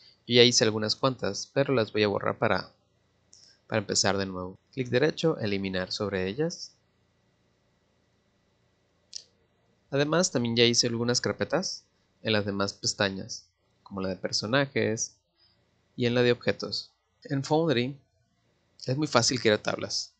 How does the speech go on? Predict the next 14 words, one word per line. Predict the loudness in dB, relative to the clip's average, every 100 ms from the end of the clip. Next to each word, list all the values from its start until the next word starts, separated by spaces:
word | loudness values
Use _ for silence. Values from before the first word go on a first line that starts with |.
| _ -12
Simplemente | -8 -2 -2 2 4
damos | 4 2 0 0
clic | -2 -4 -10
aquí | -8 -6
donde | -6 -4 -2
dice | -4 -6 -4
crear | -4 -2
tablas, | 0 0 -2 -6 -12 _ _ _ _ _ _
escogemos | -10 -6 -2 -2 -2 -2
el | -2
nombre, | 0 2 2 0 _
tabla, | -2 0 -2 -6 _ _ _ _ _ _ _ _ _ _ _ _ _ _ -20 -20 _ -20 _ -20 _ _ _ _ _ _ _ _ _ _
y | -12 -4
listo. | 0 -2 -2 -14